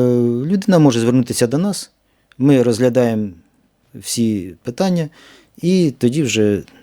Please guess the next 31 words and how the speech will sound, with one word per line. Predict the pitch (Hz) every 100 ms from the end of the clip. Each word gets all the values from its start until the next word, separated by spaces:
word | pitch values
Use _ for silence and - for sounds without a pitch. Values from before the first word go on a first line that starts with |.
| -
вирішуємо | 110 139 139 107 101 - _ _ _ _ _ - _ -
прийняти | - 110 123 127 107
до | 107
себе | - 180 170
цю | -
людину, | 135 131 123
чи | 107 151 147 107 - _ _ _ _ _ _ _
щоб | - 101
вона | 113
проходила | 123 101 110 98 90
в | - - _ _
територіальних | 98 95 117 107
центрах | - 95 90
комплектування. | 92 - - 87 87 - _ - - - _ _ -
Тому | 135
що | 127
ми | 123
розуміємо, | 123 117 117 98
що, | 95 104 87 - _ _ 101 113
е, | 110 104
задачі | 123 131 123 117
як | 104
нам, | 151 175 165 _ _ _ _
так | 123 120
і |
задачі | 113 120 117 113
територіальному | 113 110 110 110 107
центру | - 170 165
ставляться, | 143 151 139 131 - 127 - - _ _ -
і | 127 127 120 113 95 82 - _ _ _ _ -
як | 110 101